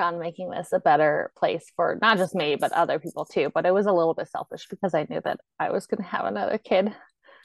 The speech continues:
So, uh, so that's what I took that, uh, that job.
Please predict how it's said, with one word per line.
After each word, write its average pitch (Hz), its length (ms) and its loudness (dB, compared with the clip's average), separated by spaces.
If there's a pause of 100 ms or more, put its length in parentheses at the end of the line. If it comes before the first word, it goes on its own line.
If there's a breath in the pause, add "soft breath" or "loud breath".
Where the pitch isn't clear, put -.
(240 soft breath)
So, 165 680 4
uh, 190 600 4
so 226 140 4
that's 208 240 4
what 240 100 4
I 202 140 2
took 233 260 -4
that, 196 320 0
uh, 170 380 -4
that 185 220 -4
job. 165 300 -2